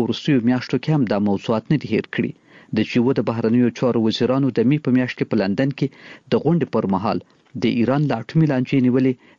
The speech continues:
د میانمار تر پوځي کودتا پورې خپل دریځ څرګند کړ. جی او هیوادونه به د کارنوال په غونډه کې د جیوپولیټیک موضوعاتو په اړه هم بحث وکړي.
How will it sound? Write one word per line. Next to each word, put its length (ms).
د 160
میانمار 440
تر 100
پوځي 340
کودتا 340
پورې 240
خپل 160
دریځ 200
څرګند 400
کړ. 100
جی 200
او 180
هیوادونه 480
به 120
د 160
کارنوال 560
په 120
غونډه 320
کې 100
د 180
جیوپولیټیک 600
موضوعاتو 480
په 120
اړه 200
هم 80
بحث 240
وکړي. 340